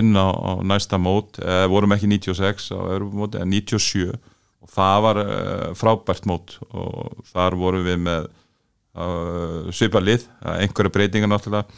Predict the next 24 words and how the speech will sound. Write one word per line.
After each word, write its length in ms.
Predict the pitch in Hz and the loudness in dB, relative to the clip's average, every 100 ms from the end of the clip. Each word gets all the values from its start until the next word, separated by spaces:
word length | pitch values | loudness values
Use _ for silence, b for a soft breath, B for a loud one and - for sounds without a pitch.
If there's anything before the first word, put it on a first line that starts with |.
| b b b - - | b b b -20 -6
Dúra 220 | 92 87 87 | 0 2 4
Nóna 240 | 101 110 | 4 4
var 100 | 104 | 2
komin 240 | 110 104 101 | 2 0 0
líka 160 | 107 | -2
inn, 100 | 107 | -4
frábær 380 | - 98 95 104 | -4 -2 -2 0
leikmaður 360 | 98 - 101 - _ _ _ _ _ - 95 | -4 -6 -8 -10 _ _ _ _ _ -14 -10
og 800 | 90 82 85 85 87 - - 73 | -6 -4 -2 -4 -6 -10 -16 -8
náðum, 540 | 90 92 110 139 107 90 | 0 4 4 4 2 0
eh, 180 | 90 87 | -2 -4
besta 300 | 101 117 127 | 2 2 4
árangri. 240 | 147 117 87 | 4 2 0
Ég 100 | 90 | 0
held 60 | |
við 140 | 104 107 | 0 2
séum 160 | 107 | 2
ennþá, 260 | 127 131 117 107 113 110 110 107 | 2 2 0 0 -2 -4 -4 -4
að 60 | 104 | 0
það 180 | 117 117 | 0 2
standi 280 | 123 131 139 | 0 0 -2
ennþá, 220 | 139 87 | -2 -2
fimmta 240 | 113 - | -4 -4
sætið. 260 | 131 123 | -6 -6